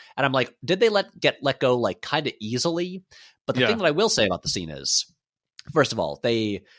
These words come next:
Speaker 1: so they finally climb over this giant rock face.
Speaker 2: Yes.
Speaker 1: And then they see that there's this, these two aliens, w-,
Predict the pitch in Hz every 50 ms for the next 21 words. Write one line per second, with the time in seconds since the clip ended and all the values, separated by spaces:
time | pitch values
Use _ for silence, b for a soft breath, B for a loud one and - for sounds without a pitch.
0 | b b b 147 135 131 135 131 135 - 196 214 202 170 - - - 156 151 139
1 | 131 123 117 117 104 107 104 - - 135 113 117 - 95 98 98 101 92 87 -
2 | - - - 117 113 127 123 107 90 - - - - - B B B B B B
3 | B - 147 147 135 131 139 143 147 147 147 135 - 151 135 123 120 98 123 117
4 | 110 110 110 - - 104 92 - - - - - 226 - - 131 120 113 110 95
5 | 90 - 82 98 107 -